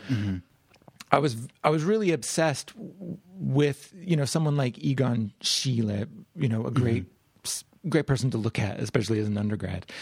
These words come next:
Speaker 2: you know. And I, uh, I, I had seen a, um, exhibition of his, of drawings in Washington, D C. Um, I can't remember, maybe it was in the Corcoran, but it was a room full of portraits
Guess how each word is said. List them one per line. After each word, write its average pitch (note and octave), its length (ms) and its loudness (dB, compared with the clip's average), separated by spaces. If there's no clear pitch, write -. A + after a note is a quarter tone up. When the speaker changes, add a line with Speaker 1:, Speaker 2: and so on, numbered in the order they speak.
Speaker 2:
you C#3 80 4
know. C#3 140 2
And C#3 160 0
I, C3+ 240 2
uh, B2+ 400 0
I, A#2 380 2
I C#3 180 2
had C#3 240 0
seen G#3 540 2
a, C#3+ 420 2
um, A#2 380 0
exhibition C#3+ 580 0
of G#2 100 -2
his, G#2+ 440 0
of A#2+ 160 2
drawings A#2+ 720 0
in B2 160 2
Washington, B2 480 0
D A2 140 0
C. A2+ 440 0
Um, A2+ 380 0
I - 120 -2
can't - 200 -2
remember, A2 280 2
maybe A2 320 2
it - 40 0
was G2+ 140 -2
in G#2 120 2
the G2 60 -4
Corcoran, G2 520 -2
but D#3+ 340 2
it E3+ 80 2
was C3+ 140 2
a C#3 60 4
room E3+ 380 2
full D3+ 280 2
of A#2+ 240 -6
portraits B2+ 760 0